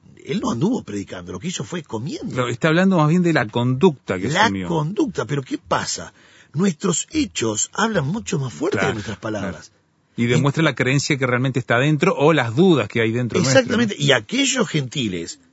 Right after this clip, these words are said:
Speaker 1: que lo están viendo, dice, "Pero ¿y entonces el concilio
Speaker 2: Claro.
Speaker 1: no tiene peso?
Speaker 2: Ujú.
Speaker 1: Vamos a hacer lo mismo que está haciendo Pedro",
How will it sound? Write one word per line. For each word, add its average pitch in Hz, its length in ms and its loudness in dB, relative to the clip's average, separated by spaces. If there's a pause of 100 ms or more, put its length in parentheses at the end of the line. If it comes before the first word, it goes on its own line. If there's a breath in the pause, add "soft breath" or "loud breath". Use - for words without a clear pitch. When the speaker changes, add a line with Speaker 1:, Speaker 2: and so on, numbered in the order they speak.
(680)
Speaker 1:
que 143 100 2
lo 135 60 2
están 220 240 2
viendo, 127 340 2
dice, 147 260 -2
"Pero 147 160 -4
¿y 147 60 0
entonces 262 440 -4
el 123 100 -6
concilio 127 360 0 (180)
Speaker 2:
Claro. 123 80 -4
Speaker 1:
no 113 40 -6
tiene 165 240 -4
peso? 120 440 -4
Speaker 2:
Ujú. 98 280 -4 (220)
Speaker 1:
Vamos 214 320 0
a 147 60 -6
hacer 190 180 -4
lo 165 120 -2
mismo 202 280 -2
que 135 80 -12
está 143 100 -10
haciendo 151 280 -8
Pedro", 214 460 -4